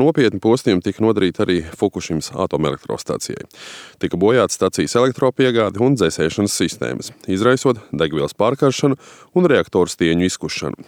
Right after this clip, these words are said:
kas noveda pie apjomīgākās kodola katastrofas kopš traģēdijas Černobiļā tūkstoš deviņsimt astoņdesmit sestajā gadā. Tiek uzskatīts, ka pašā atomelektrostacijas katastrofā cilvēki bojā nav gājuši, taču vismaz četrdesmit personas zaudēja dzīvību slimnīcā pēc tam,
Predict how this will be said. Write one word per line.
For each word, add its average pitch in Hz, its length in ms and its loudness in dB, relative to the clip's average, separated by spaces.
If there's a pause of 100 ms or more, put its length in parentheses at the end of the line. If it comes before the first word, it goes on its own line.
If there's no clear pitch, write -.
kas - 180 -18
noveda 131 320 4
pie 143 160 4
apjomīgākās 76 880 -2
kodola 127 240 2
katastrofas 107 640 -2
kopš 123 220 0 (100)
traģēdijas 76 560 -2
Černobiļā 98 540 2
tūkstoš 82 340 -2
deviņsimt 82 400 -2
astoņdesmit 87 480 -2
sestajā 76 480 -2
gadā. 73 220 -2 (580)
Tiek 156 160 2
uzskatīts, 185 540 2
ka 151 100 0
pašā 151 380 0
atomelektrostacijas 104 880 0
katastrofā 98 640 0 (160)
cilvēki 127 480 2
bojā 110 320 4
nav 78 240 0
gājuši, 71 380 0
taču 76 340 -4
vismaz 92 320 -2
četrdesmit 104 560 -2
personas 110 480 0
zaudēja 87 400 2
dzīvību 117 480 0
slimnīcā 120 480 0
pēc - 240 -2
tam, 147 160 2